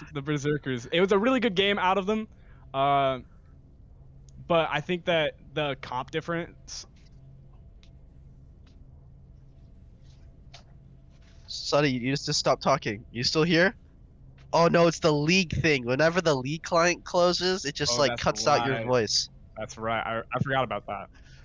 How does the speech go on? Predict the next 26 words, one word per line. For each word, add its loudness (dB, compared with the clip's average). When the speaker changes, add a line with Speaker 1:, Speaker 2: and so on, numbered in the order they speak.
Speaker 2:
You -4
forgot 2
because -2
we -6
just, -2
like, 2
yeah. 2
Um, 4
no, 2
I 6
think, 0
I 0
think -2
the 0
game, 2
honestly, 2
was, 2
like, 4
relatively 0
even, 0
um, 2
for -2
most 2
of 0
that 2
game. -2